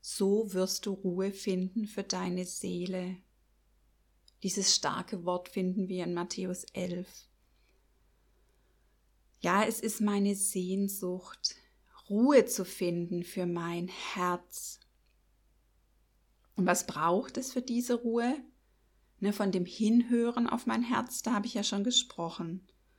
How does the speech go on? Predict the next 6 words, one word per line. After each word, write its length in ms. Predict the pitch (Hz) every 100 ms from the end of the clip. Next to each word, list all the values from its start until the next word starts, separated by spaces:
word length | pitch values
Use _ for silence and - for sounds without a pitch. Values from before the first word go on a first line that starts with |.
| _ _ _ _ _ _
Und 580 | 214 226 262 349 - - - _ _ _ -
in 140 | 196
der 120 | 185
Stille 760 | 185 - - 208 208 185 180 196 196 _ _ _
kannst 500 | - - 180 180 -
du 120 | 196